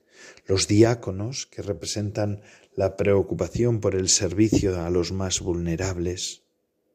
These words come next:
También la voz profética de la vida consagrada, es decir, de nosotros los consagrados y consagradas.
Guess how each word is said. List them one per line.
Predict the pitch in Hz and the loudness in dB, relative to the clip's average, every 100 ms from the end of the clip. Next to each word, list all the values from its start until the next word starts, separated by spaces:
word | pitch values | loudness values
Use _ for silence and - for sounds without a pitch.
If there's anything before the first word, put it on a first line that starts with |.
| _ _ _ _ _ _ _ _ - - - | _ _ _ _ _ _ _ _ -20 -20 -8
También | 107 107 113 | 2 6 8
la | 113 | 8
voz | 123 123 | 8 6
profética | - - 110 - 127 127 110 - 117 104 - - - | 0 -2 -2 0 0 -2 -8 -4 -4 -4 -12 -20 -2
de | 113 | 4
la | 117 | 6
vida | 135 135 127 | 8 6 6
consagrada, | 123 113 117 113 156 170 139 | 0 -2 -2 4 6 6 4
es | 123 | 2
decir, | 120 131 123 | -2 0 0
de | 117 | 2
nosotros | 107 98 147 143 110 113 | 0 0 -2 0 -2 -2
los | 104 | -2
consagrados | - 107 104 104 120 107 | -2 -4 -2 2 2 0
y | 104 | -2
consagradas. | 107 98 - 110 127 110 101 | -2 -2 -2 2 2 0 -6